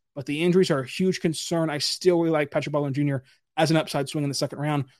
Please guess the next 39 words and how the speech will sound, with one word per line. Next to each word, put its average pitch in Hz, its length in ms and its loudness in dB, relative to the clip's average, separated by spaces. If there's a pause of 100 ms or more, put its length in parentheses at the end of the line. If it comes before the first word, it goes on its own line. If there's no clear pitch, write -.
(120)
but 135 100 -8
the 151 80 0
injuries 160 420 4
are 139 80 -2
just 131 220 -8
too 180 220 6
big 156 120 6
of 151 80 0
a - 20 -2
concern 139 320 -2
for 147 100 -6
me, 135 280 -2 (260)
uh, 135 80 -4
so 139 140 0
I've 143 100 2
moved 143 160 2
him 139 100 0
down 131 160 0
a 127 60 -2
bit. 131 160 -4
So 165 140 6
again, 147 280 4 (360)
i-, - 20 2
in 175 240 6
recap, 165 500 4
for 160 100 0
the 143 100 -4
first 180 260 2
round 156 240 2
grades, 135 460 2
I 143 140 -2
think 143 180 -2
that 147 100 -4
you 147 120 0
have 143 120 2
seventeen 165 540 -2
to 151 80 -2
twenty-one 143 320 -2
guys 135 320 -4